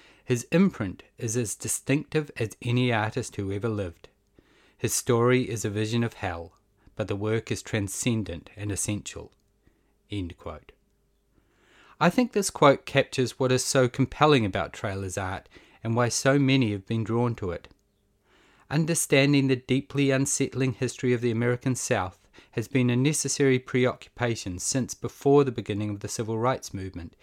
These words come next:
and the arts have proven to be fertile ground in opening up the doors of perception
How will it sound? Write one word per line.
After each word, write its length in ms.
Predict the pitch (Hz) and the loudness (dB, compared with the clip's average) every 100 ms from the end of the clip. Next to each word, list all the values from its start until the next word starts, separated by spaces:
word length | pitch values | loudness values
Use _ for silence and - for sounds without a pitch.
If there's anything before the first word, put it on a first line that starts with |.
| - - - | -20 -20 -18
and 140 | - 113 | -8 -6
the 140 | 110 | -6
arts 380 | - 120 139 - | 0 2 2 -4
have 120 | 127 | -10
proven 380 | - 127 117 123 | -2 0 2 -2
to 80 | - | -4
be 140 | - | -8
fertile 600 | 98 - 117 123 127 127 | -10 -6 -2 0 2 4
ground 460 | 127 120 101 95 90 | 2 0 -2 -2 -8
in 160 | 87 95 | -10 -8
opening 580 | 90 120 - 123 127 | -6 -6 -4 -2 -2
up 220 | 127 113 - | -2 -8 -8
the 120 | 123 | -8
doors 440 | 117 107 110 110 | -4 -2 -2 -4
of 80 | 117 | -4
perception 680 | - 123 - 101 - 80 78 | -4 -4 -4 -6 -8 -16 -16